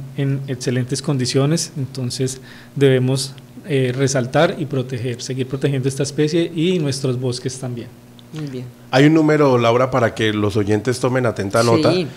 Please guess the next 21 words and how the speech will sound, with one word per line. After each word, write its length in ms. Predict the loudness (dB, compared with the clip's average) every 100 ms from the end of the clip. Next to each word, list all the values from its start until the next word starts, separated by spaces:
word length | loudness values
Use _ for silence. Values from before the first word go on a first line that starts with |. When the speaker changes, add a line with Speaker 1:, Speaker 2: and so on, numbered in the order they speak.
| -10
Speaker 3:
Es 140 | 0
el 140 | 6 8
número 240 | 8 6
de 80 | 6
la 100 | 4
corporación 1000 | 2 0 0 0 -2 -2 0 0 -2 -4
C 160 | -2 0
D 160 | 2
A, 140 | 4 4
la 100 | 2
línea 280 | 0 2 2
verde, 300 | 2 2 0
tres 260 | 0 2
once, 360 | 4 2 2 0
cinco 420 | 0 0 0 2 4
trece, 400 | 4 4 2 -2 -10 -8
ochenta 460 | -2 0 2 2 2
y 60 | 2
ocho 240 | 2 2
cero 220 | 2 2
cuatro, 420 | 4 4 4 0